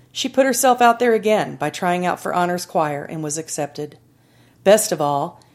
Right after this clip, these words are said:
she was selected to help assimilate incoming freshmen into her school's mentoring program.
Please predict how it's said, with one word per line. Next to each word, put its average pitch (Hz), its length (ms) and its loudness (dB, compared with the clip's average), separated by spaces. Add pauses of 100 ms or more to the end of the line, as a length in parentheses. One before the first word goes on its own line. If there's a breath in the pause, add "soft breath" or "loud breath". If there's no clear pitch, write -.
she - 180 -4
was 233 180 2
selected 202 440 0
to 254 100 2
help 208 420 2
assimilate 170 680 -2
incoming 190 460 -4
freshmen 151 520 -2 (380 soft breath)
into 185 320 -2
her 240 100 0
school's 170 400 0
mentoring 160 500 -4
program. - 640 -10